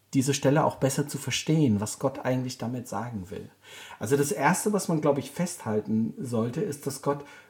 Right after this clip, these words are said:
dieses Gebot, dass wir keine anderen Götter haben sollen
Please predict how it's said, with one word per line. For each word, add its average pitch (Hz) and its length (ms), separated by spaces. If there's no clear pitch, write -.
dieses 127 540
Gebot, 127 1040
dass 131 320
wir 131 200
keine 156 400
anderen 131 500
Götter 151 380
haben 165 320
sollen 175 540